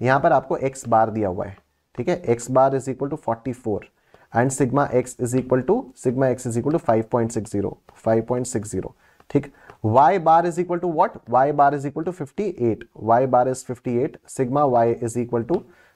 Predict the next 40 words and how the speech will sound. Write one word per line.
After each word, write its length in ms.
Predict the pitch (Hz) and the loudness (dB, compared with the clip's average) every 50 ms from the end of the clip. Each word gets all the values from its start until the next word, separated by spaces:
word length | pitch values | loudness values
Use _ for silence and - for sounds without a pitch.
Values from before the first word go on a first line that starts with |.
| - | -10
sigma 320 | - - 135 127 156 160 147 | -2 0 0 2 4 4 4
y 140 | 135 123 120 113 | 4 4 4 2
is 80 | 104 | -2
equal 240 | 120 - - 131 151 | -6 -8 -6 -8 -8
to 60 | 147 - | -6 -8
six 220 | 143 120 - - - | -10 -12 -12 -8 -6
point 240 | 127 135 135 135 - | -6 -6 -6 -8 -6
three 140 | - 107 101 | -6 -6 -6
zero, 280 | 104 101 95 95 95 - - _ | -4 -6 -6 -6 -6 -10 -12 _
sigma 380 | - - 127 117 117 131 135 131 | -8 -4 -4 -2 0 2 2 4
y 140 | 117 113 110 127 165 | 4 4 2 2 0
is 120 | 170 - - - - | -4 -6 -16 -16 -8
six 240 | - 135 - - - - | -8 -8 -8 -8 -8 -6
point 260 | 120 120 117 120 - | -6 -6 -6 -8 -10
three 120 | - 101 92 90 | -8 -8 -8 -8
zero। 200 | - 90 95 90 - _ _ - - | -8 -10 -10 -10 -14 _ _ -2 0
ठीक 140 | 147 139 | 2 2
है, 60 | 180 143 - - - - - - - - - | 2 0 0 -6 -20 -20 -20 -20 -16 -4 2
कोएफिशिएंट, 520 | 175 175 180 180 185 220 220 - 254 254 - | 4 6 6 6 2 0 -2 -2 -6 -6 -6
अ, 260 | - - 147 147 147 147 147 | -4 2 4 4 4 4 2
कोरिलेशन 480 | 180 180 175 175 175 170 170 - 196 | 0 0 2 2 2 0 0 -2 -6
कितना 240 | 190 190 175 - 175 | -4 -4 -6 -4 -6
है? 160 | 196 208 - - - | -6 -6 -8 -2 2
आर 360 | 123 123 135 156 185 190 - - | 4 6 6 6 4 2 0 -2
आपका 280 | 120 120 120 - - 139 | 0 0 0 0 -2 -6
है 220 | 143 165 185 196 - - 117 | -4 -4 -6 -8 -10 -12 -14
ज़ीरो 340 | 110 110 120 131 147 170 175 175 | -10 -6 -4 -2 -2 -2 -2 -2
पॉइंट 240 | - 113 117 135 135 | -4 -6 -6 -6 -8
फ़ोर 380 | - _ - 107 110 135 - - - - | -10 _ -8 -6 -6 -6 -6 -8 -12 -12
एट, 240 | - - _ - - - _ _ _ _ _ _ _ - | -12 -12 _ -16 -20 -20 _ _ _ _ _ _ _ 2
आर 200 | 120 131 143 165 | 4 4 4 4
की 120 | 170 - 180 | 0 0 2
वैल्यू 240 | 151 131 123 147 175 | 2 2 2 2 0
है 80 | 175 135 | 0 0
ज़ीरो 200 | 117 131 139 143 | 0 0 0 0
पॉइंट 220 | 139 156 165 170 160 | 0 0 -2 -2 -2
फ़ोर 220 | - 123 101 87 | -2 -2 -2 -2
एट। 140 | 90 87 - - - | -2 -8 -6 0 2
आगे 180 | 120 120 117 | 2 2 2
देखो, 260 | 113 110 - - 117 | 0 -2 -2 -4 -6